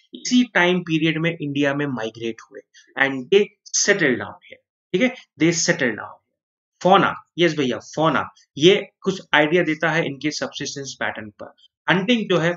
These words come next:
prime इनका occupation था, Yes, it was a prime occupation, it was there। भिमबेटका, Yes, later upper Paleolithic age में painting शुरू हो जाती है, ठीक है, भिमबेटका, बिल्कुल, it is a U S World Heritage Site, it is,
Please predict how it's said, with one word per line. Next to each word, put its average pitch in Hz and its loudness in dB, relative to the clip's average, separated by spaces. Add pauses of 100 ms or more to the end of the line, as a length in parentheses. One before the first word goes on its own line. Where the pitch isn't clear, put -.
(160)
prime 127 -2 (160)
इनका 123 -4 (220)
occupation 110 -14
था, - -20 (400)
Yes, 123 -2
it 156 -2
was 143 -2
a 139 -4
prime 131 0
occupation, - -16
it - -20
was - -20 (200)
there। - -20 (440)
भिमबेटका, 165 2
Yes, - -4 (160)
later 156 4
upper 196 2
Paleolithic - -4
age 135 -2
में 190 0 (1120)
painting 202 2
शुरू 135 -8
हो 117 -8
जाती 113 -14
है, 113 -12
ठीक - -4
है, 208 4
भिमबेटका, 156 2 (200)
बिल्कुल, 147 -2 (120)
it 131 -10
is 143 -4
a 139 -2
U 139 -4
S 147 -4
World 175 0
Heritage 156 -2
Site, 160 -2
it 143 -2
is, - -8